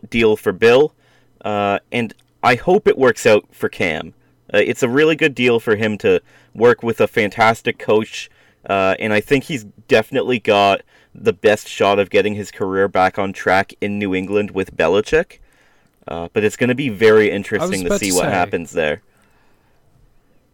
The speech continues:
Speaker 2: I was about to say, like, Cam Newton isn't a bad quarterback at all. He, he is a,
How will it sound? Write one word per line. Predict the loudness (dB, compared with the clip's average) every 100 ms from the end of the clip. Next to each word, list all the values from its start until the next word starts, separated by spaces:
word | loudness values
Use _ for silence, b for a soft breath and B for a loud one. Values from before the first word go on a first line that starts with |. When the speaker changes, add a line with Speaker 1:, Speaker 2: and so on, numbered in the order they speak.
| _
Speaker 2:
I | -10
was | -6
about | -6
to | -4
say, | -2 -2
like, | -4 -8 -12 -16 -14
Cam | -8 -6 -4
Newton | -4 -6 -8 -12
isn't | -12 -10 -12
a | -12 -14
bad | -12 -14 -14 -16
quarterback | -14 -12 -12 -14 -18 -20 -14
at | -12 -12
all. | -14 _ _ _ _ _ _ -18
He, | -10 -6 -6 -6 -10
he | -14
is | -16
a, | -18